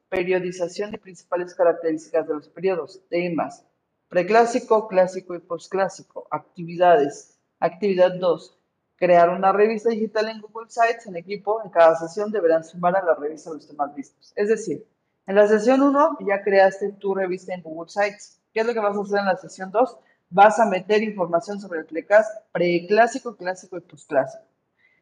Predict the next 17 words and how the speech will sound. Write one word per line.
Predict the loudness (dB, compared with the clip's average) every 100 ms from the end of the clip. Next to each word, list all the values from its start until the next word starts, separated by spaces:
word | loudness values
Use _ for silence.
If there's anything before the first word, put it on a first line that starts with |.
| _
En | -8
la | -6
semana | -6 -8 -8 -6 -8
tres | -6 -6
vamos | -4 -6 -6
a | -8
ver | -6
las | -8
principales | -10 -14 -6 -6 -6 -8
características | -8 -8 -10 -12 -10 -12
culturales, | -12 -8 2 2 2 -4
sociales, | -6 -2 -2 -4
económicas | -10 -8 -8 -8 -10 -8
y |
religiosas | -10 -12 -14 -16 -16 -14
del | -12
posclásico. | -14 -16 -2 2 2 0 -14 -16